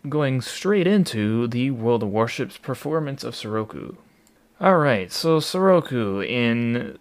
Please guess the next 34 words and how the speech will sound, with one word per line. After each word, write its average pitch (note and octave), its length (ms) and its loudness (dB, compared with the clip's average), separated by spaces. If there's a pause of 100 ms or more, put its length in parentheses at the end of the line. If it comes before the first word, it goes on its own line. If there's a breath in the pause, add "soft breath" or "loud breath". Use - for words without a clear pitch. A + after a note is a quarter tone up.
the B2+ 520 -4
World E3+ 260 2
of D3+ 80 0
Warships D#3 720 -4
universe. A2+ 640 -2
Well, F#3 320 4
she's G#3 220 -2
gonna G#3 160 -4
have, F3 320 -2 (160)
I C3 100 -6
think, F#3+ 300 -2
ten D3 300 2
millimeters B2 440 4
of G2+ 100 -2
armor C3 300 4
all B2 120 2
the A#2 60 2
way A2+ 100 2
around, A2 420 2 (260 loud breath)
so - 140 -4
that's E3 160 4
pretty B2 220 0
standard. A#2 420 0
You're A2+ 100 -6
not A2 200 2
gonna G2+ 100 -2
be G2 60 0
bouncing G2+ 400 0
any F#2+ 240 -4
A G#2 80 0
P A#2+ 200 -2
shells A#2 360 0
with A2+ 100 -6
that. A#2 320 0